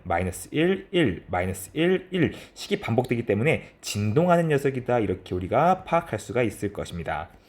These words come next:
자, 여기 루트 n 마이너스 일이 있습니다. 자, 루트 n 같은 경우는 n이 무한대로 가면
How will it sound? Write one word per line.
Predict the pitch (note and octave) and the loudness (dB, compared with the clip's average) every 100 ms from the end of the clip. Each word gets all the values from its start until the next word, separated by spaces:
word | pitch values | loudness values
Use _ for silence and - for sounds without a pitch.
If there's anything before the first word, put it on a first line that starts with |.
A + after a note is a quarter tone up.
| - - - | -20 -20 0
자, | - G#2 | 8 8
여기 | A#2+ D#3 | 8 2
루트 | B2 E3+ - G#3 - - | 0 -2 -2 0 0 0
n | B2 E3 - | -2 -2 -2
마이너스 | F2+ G2+ A2+ - | 0 0 0 -2
일이 | C#3 | -2
있습니다. | B2+ B2 A#2 C3+ E2 - - | -2 0 6 6 6 -4 -10
자, | - G#2 | 0 2
루트 | A#2 - - A3 - | 2 0 -4 -4 -2
n | A2+ | 0
같은 | B2+ C#3 C3+ | 0 0 0
경우는 | B2 D#3+ A2+ - | 2 2 0 -2
n이 | F#2+ G#2 | -2 0
무한대로 | F#2+ F#2+ A2+ C3 B2+ A2+ | 0 4 4 4 4 4
가면 | A2+ F#3+ A#3 | 4 4 2